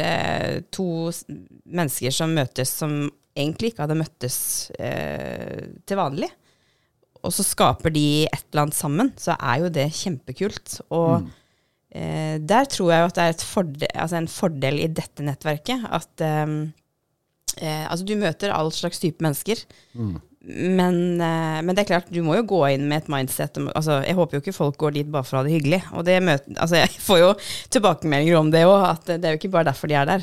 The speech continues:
Speaker 1: Eh, det er jo for å gjøre business. Eh, men før du skal gjøre den businessen, så er det jo alltid en fordel å ha en eller annen form for relasjon. Eh, og det trenger ikke bare være en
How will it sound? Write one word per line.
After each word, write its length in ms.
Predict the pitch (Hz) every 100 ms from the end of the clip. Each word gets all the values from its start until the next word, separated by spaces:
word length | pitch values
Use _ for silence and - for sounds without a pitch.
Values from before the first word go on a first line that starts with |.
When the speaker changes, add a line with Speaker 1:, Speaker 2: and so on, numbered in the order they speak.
| -
Speaker 1:
Eh, 420 | - 185 170 160 156
det 100 | 175
er 120 | 135
jo 60 | 151
for 140 | -
å 60 | 226
gjøre 160 | 135 143
business. 500 | 131 208 196 - - -
Eh, 380 | 190 170 165 160
men 380 | 170 170 170 175 - - - - - - _ _ _ _ _ _ -
før 460 | - - 214 202 208
du 60 | 190
skal 180 | 214 185
gjøre 240 | 175 185
den 160 | 175 175
businessen, 460 | 160 160 156 220 202
så 200 | - 190
er 280 | 180 147 147
det 60 | 185
jo 40 |
alltid 340 | 170 147 - 185
en 60 | 190
fordel 340 | 147 147 156
å 40 | 170
ha 140 | 160 175
en 480 | - 143 147 151 190
eller 140 | 180
annen 120 | 165 156
form 180 | 160 147
for 140 | 160 165
relasjon. 420 | 175 185 233 160 - - -
Eh, 540 | 190 175 170 175 175 165
og 140 | - 170
det 100 | 190
trenger 260 | 190 156 165
ikke 140 | 233
bare 200 | 202 160 165
være 260 | 143 151
en 100 | 156